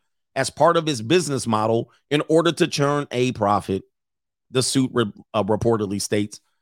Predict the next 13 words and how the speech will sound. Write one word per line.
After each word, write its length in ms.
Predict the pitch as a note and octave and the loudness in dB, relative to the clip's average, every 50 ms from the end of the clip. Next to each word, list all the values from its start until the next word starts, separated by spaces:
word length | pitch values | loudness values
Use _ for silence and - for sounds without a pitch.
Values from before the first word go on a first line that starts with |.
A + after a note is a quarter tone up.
| _ _ _ _ | _ _ _ _
Stover 520 | - - E3+ F#3 A3 G#3 E3 E3 D3 C#3 | -4 2 4 4 4 4 2 0 0 0
also 440 | - - C#3+ E3 F3+ - C#3 C3+ B2+ | 0 2 2 4 4 2 0 -2 -2
claims 500 | G#2+ - A#2 A#2 A2+ A2+ A#2+ A#2+ A2+ G#2 | -2 -4 -4 -4 -2 -4 -4 -6 -6 -4
that 240 | A2 A2+ A2+ - - | -4 -4 -4 -4 -6
the, 260 | A#2+ A#2 A2+ A2+ - _ _ _ _ _ _ _ _ _ _ _ _ _ _ _ _ - | -6 -4 -4 -6 -8 _ _ _ _ _ _ _ _ _ _ _ _ _ _ _ _ 0
uh, 220 | A2 G#2+ G#2 G2+ | 2 2 4 2
supervisor 800 | G2 - A3+ A#3+ - E3+ D3 G#2+ G#2+ G2+ G2 F#2 F#2 G#2+ A2+ - - _ _ _ _ _ _ | 2 0 -2 0 2 2 2 2 2 0 -2 -4 -4 -4 -4 -4 -6 _ _ _ _ _ _
flirted 640 | - - D#3 F#3+ A#3 B3 A#3 G3 F3 D#3+ D3+ - D3+ | -8 -2 2 4 6 8 8 8 6 6 4 0 0
with 260 | C#3 C#3+ D#3+ E3+ - | 2 2 2 2 -2
her 440 | - A2+ B2 C#3 C#3+ D3 D3+ C#3+ - - _ _ _ | 2 4 6 6 8 8 6 4 2 -2 _ _ _
himself, 800 | - A#2+ B2+ C3 C3 - - - G2 G#2 A2+ G#2 F2+ - - | 0 2 2 2 2 0 -2 2 4 4 4 2 0 -4 2
of 220 | F2 A#2+ D#3+ E3+ - | 4 4 4 4 4
course, 480 | - C#3 F3 F3 C3 G#2 - - - | 4 6 6 6 4 2 -4 -10 -14